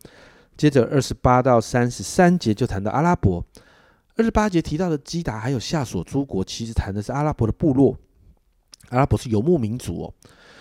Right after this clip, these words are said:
所以这些人呢，同样要面对巴比伦帝国的侵略。在这个预言里面，也再一次看到巴比伦侵略过后，人啊、牲畜都成为掳物，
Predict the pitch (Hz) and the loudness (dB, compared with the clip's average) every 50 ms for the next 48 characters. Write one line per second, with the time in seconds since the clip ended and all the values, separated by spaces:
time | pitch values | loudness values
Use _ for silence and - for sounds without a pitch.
0 | - _ - - 202 226 160 - _ _ _ - _ - - 220 - 240 240 220 | -20 _ 6 8 8 8 8 6 _ _ _ -20 _ -4 -2 0 4 4 6 6
1 | 170 123 123 135 135 - - - 113 - - 104 110 135 180 220 208 175 170 156 | 6 6 6 4 0 0 2 0 2 2 2 2 2 2 2 0 0 2 0 0
2 | 147 151 135 123 127 117 - - 131 131 127 113 98 98 90 90 101 - - 143 | 0 -2 0 0 0 0 0 -2 -4 -4 -2 -2 -2 -2 -2 -4 -6 -6 -6 -6
3 | 117 - 113 101 101 95 - - 143 151 160 165 135 98 - _ _ _ _ _ | -4 -2 -2 -2 -2 -2 -4 -6 -4 0 2 4 4 4 2 _ _ _ _ _
4 | - _ _ - 185 180 175 185 180 175 185 170 143 131 139 147 117 107 117 139 | -20 _ _ 0 0 2 2 4 2 4 6 6 6 6 6 4 0 -2 -2 -2
5 | 127 104 98 98 - - 165 143 127 110 120 127 - 123 110 113 110 95 - - | -2 -2 -4 -4 -4 -2 -2 0 0 -2 -4 -6 -6 -4 -2 -2 -2 -4 -4 -8
6 | - _ _ - 120 117 117 - 110 104 98 90 98 104 - - - 127 123 123 | -20 _ _ 0 2 2 4 4 4 4 4 4 2 0 -2 -4 -2 0 2 4
7 | 123 110 107 - - 117 107 101 117 101 95 92 92 98 98 95 92 110 113 107 | 4 4 4 4 4 4 4 4 2 0 0 0 -2 -2 -2 -2 -2 -4 -4 -6
8 | 110 - - - - 139 131 139 135 - - - - 120 107 - - - 131 135 | -6 -8 -10 -6 -4 -2 -2 -2 -4 -10 -12 -8 -6 -6 -6 -2 2 2 2 2
9 | 131 - - 120 101 101 107 120 117 107 95 104 135 147 131 104 | 2 0 -4 -4 0 0 0 0 0 0 -2 0 2 0 0 0